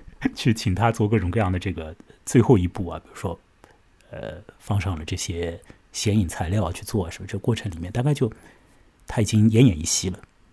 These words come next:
因为在那个之前呢，这故事里面有一些，有一个线索，就是说，呃，女摄影师是让那位男模啊，少吃东西，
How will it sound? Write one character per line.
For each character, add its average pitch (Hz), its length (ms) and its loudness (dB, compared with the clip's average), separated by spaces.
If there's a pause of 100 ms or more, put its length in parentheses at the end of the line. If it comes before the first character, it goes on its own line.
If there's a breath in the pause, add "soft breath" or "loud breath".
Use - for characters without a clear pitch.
(280 soft breath)
因 165 80 6
为 175 80 8
在 175 120 4
那 180 60 10
个 135 80 6
之 - 140 2
前 98 240 2
呢， 117 80 8
这 110 100 0
故 151 140 2
事 - 140 0
里 90 40 0
面 95 160 2
有 82 140 -4
一 - 20 -4
些， 104 140 -6
有 101 140 -2
一 90 40 -4
个 101 80 -4
线 101 220 4
索， - 160 -6
就 117 140 -4
是 113 40 -4
说， 120 140 0 (840 loud breath)
呃， 101 240 -4 (300)
女 110 280 6
摄 160 220 6
影 101 120 8
师 - 380 2 (220)
是 131 320 2
让 139 340 6
那 127 100 8
位 104 180 4
男 87 220 0
模 90 240 6
啊， 90 140 -2 (640)
少 92 220 0
吃 - 180 2
东 165 160 6
西， - 240 -4